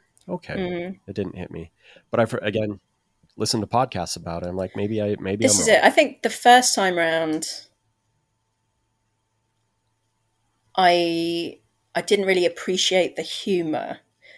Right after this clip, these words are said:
Speaker 2: 'cause it is very funny. It's a very dark, funny horror, but it's kind of got this
Speaker 1: Yeah.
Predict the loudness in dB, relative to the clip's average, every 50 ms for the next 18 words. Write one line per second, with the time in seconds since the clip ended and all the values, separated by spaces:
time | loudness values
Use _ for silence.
0 | _ _ -4 0 4 4 4 4 2 2 6 8 8 8 8 8 4 4 4 6
1 | 6 4 0 0 -2 0 0 0 0 0 -4 -2 4 6 6 6 6 2 -4 _
2 | 2 4 6 8 8 8 8 6 2 -2 -10 -12 -12 -14 -16 _ _ _ _ _
3 | _ _ _ _ -14 -10 -2 4 4 4 4 4 0 -2 -2 2 2 2 4 4
4 | 4 2 2 0 -4 _ _ -20 _ _ _ _ _ _ _ _ _ _ _ _
5 | _ _ -20 _ _ 4 4 6 6 6 4 4 4 4 2 2 4 4 4 2
6 | 4 2 0 2 4 4 2 2 0 -2 -8 -10 -8 -6 -6 -6 -6 -10